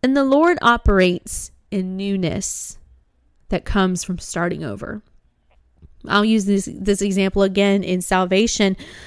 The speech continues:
We have the chance at a new life and new decisions. I don't do the things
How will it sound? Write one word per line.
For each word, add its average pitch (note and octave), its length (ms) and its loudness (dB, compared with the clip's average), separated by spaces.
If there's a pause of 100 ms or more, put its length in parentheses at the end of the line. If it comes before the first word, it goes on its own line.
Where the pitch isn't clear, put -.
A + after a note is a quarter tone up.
(260)
We G#3 160 0
have G#3+ 320 2
the G3 100 -2
chance G3+ 420 -4
at G3 120 -2
a G3 60 0
new G3 260 -2
life F#3+ 480 -2
and F#3+ 120 -4
new G3 120 -2
decisions. G3 600 -2 (120)
I A3+ 220 2
don't G#3+ 440 -2
do B3 220 -2
the A#3+ 120 -2
things - 500 -6